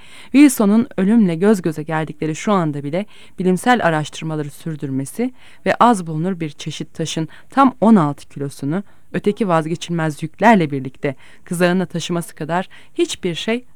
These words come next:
daha parlak anlatamaz. İnsan yürekliliği binlerce yılın çelikleştirdiği kuvvetlerini,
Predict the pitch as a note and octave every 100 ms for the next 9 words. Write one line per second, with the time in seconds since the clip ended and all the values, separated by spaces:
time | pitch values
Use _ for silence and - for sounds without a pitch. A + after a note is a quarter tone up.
0 | - G3 G3+ - D#3 D3+ F#3 - D3+ C#3
1 | C#3 - A#2 - - - - - - -
2 | - - - - - - - - - -
3 | - - - - - - C4+ C4 G4 F4+
4 | A#3+ A3+ G#3+ G3 G#3 G#3+ A#3+ D4 C4 G#3+
5 | F#3 F3 F#3+ F#3 - F3+ - F#3+ F3 F#3
6 | F3 G3+ F3 E3 - E3 E3 G3+